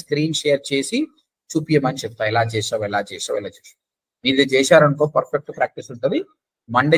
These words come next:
చెక్ చేసి ఒక లైవ్ క్యాంపెయిన్ అనేది మనం క్రియేట్ చేస్తాం. Actually ఇప్పుడు చాలా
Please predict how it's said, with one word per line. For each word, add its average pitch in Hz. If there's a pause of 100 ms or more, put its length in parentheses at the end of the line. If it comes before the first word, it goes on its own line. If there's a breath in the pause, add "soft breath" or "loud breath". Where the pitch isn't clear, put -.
చెక్ 139
చేసి 156 (440)
ఒక - (120)
లైవ్ 196
క్యాంపెయిన్ 135
అనేది 147
మనం 131
క్రియేట్ 104
చేస్తాం. 117
Actually 180
ఇప్పుడు 165
చాలా 147